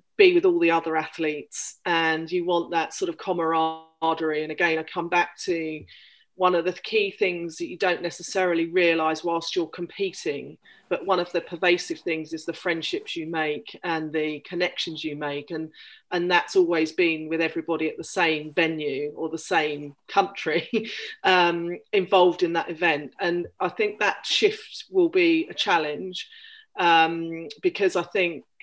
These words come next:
you lose that sort of camaraderie and that connectivity if you're having to hold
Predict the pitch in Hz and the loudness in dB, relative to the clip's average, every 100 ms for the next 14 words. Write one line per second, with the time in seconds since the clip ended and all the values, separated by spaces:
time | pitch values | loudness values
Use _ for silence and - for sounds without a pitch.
0 | - 202 180 190 180 175 - 170 - 170 | -8 -4 4 8 8 6 -2 -2 -2 -6
1 | 170 190 170 170 170 196 170 160 160 160 | -4 -4 -2 0 2 2 0 -2 -2 -4
2 | - 175 165 - 185 160 - 160 156 160 | -6 -6 -8 -4 -4 -4 -4 -4 -2 -2
3 | 175 165 165 175 165 160 156 - 165 160 | -2 -2 0 -2 0 -4 -8 -6 -2 -2
4 | 147 - - 165 156 147 156 | -4 -8 -2 0 0 -2 -10